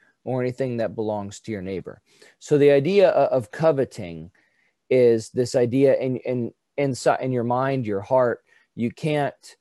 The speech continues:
uh, you could covet privately and,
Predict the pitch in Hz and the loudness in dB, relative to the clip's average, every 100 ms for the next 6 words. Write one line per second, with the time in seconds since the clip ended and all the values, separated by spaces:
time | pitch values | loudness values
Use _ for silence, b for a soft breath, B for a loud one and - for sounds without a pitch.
0 | _ _ _ 107 95 85 78 67 - _ | _ _ _ -6 -4 -4 -6 -8 -10 _
1 | _ _ _ _ _ _ _ _ _ 143 | _ _ _ _ _ _ _ _ _ -2
2 | 160 170 165 123 - 190 165 139 - 165 | -2 0 -2 -2 -2 0 2 0 -2 2
3 | 156 117 104 117 104 107 - 135 | 2 2 0 0 0 -4 -4 -4